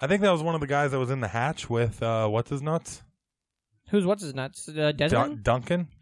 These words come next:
Speaker 2: Desmond?
Speaker 1: Desmond?
Speaker 2: Um, he's, uh, yeah. Oh, he's one of the, um, what do you call it? He's one of the, uh,
Speaker 1: Tailies?
Speaker 2: No, what do they call that fucker?
Speaker 1: Others?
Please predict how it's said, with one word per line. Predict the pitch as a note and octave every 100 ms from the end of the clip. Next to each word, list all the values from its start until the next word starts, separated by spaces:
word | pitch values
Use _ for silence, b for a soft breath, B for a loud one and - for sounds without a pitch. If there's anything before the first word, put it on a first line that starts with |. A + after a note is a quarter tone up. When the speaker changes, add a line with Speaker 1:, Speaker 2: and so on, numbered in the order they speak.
| -
Speaker 2:
Desmond? | D#3 G3+ C#4 C#4+ _ -
Speaker 1:
Desmond? | A#2 C3 E3+ F3 - - - - -
Speaker 2:
Um, | D3+ D#3 E3 E3 E3 D#3+
he's, | F#3+ D#3
uh, | D#3 E3 D#3+ D3+ D3+ D3 D3+
yeah. | D#3 D#3 C3
Oh, | G#3+ A#3+
he's | A3
one | F#3+ G#3+
of | F#3+
the, | F3+ E3
um, | D3+ C#3+ C3+ C3 C3 _ _ _ - _ _ _ -
what |
do | D3+
you |
call | C#3+ B2+
it? | A#2+ - _ _ _ _ _ F3
He's | D#3
one | E3 E3
of | D#3
the, | D3+ C#3+
uh, | C#3 C3+ C3 C3 B2+ B2+ B2+ B2+ C3 - _ _ _ _ _ _ _
Speaker 1:
Tailies? | C3 C3 F3 G3 A3+
Speaker 2:
No, | B3 C#4 C#4+
what | C#4+
do |
they | C#4
call | - G#3+
that | D#3 B2
fucker? | - B2
Speaker 1:
Others? | B2 F3 F3+ -